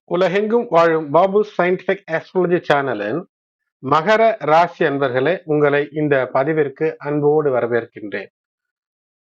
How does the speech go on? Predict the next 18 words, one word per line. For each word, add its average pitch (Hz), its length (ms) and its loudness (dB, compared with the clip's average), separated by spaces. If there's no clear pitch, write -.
மகர 240 320 0
ராசி 185 320 0
அன்பர்களே, 147 680 0
இந்த 175 260 -2
பதிவு 165 760 -2
ஒரு 170 480 0
முக்கியமானது, 180 1040 0
வித்தியாசமானதும் 175 1040 2
கூட. 113 380 -4
கிரகங்கள் 190 840 0
எப்படி 196 580 0
ஒன்றோடு 208 680 4
ஒன்று 185 600 2
இணைந்து 220 600 2
பலன் 180 320 0
தரும் 180 260 0
என்று 160 480 2
பார்க்கும்போது, 147 920 -2